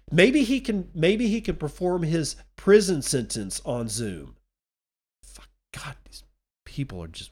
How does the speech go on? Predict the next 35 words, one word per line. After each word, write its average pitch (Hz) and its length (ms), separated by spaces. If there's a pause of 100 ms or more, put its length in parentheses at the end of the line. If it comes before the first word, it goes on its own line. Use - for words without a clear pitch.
(200)
weird. 104 260
In 135 100
a 135 60
recently 139 500
published 143 380
interview 143 300
between 120 280
crypto 139 640
blogger 120 640
Tiffany 123 420
Fong 131 560 (380)
and 127 180
Bankman 123 380
Fried, 117 380
the 110 60
former 139 340
F 123 140
T 123 140
X 104 160
C 120 260
E 117 60
O 107 100
expressed 208 500
remorse 160 760 (280)
over 123 260
his 139 200
handling 107 440
of 101 100
F 104 160
T 107 220
X 113 220
and 110 100
the 104 60
bankruptcy 113 480
filing 90 440